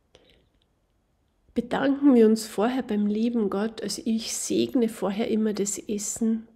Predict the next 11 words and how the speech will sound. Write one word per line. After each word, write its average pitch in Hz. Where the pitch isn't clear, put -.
im 214
Namen 208
des 208
Vaters, 220
des -
Sohnes 220
und 208
des -
Heiligen 220
Geistes. 220
Amen. 240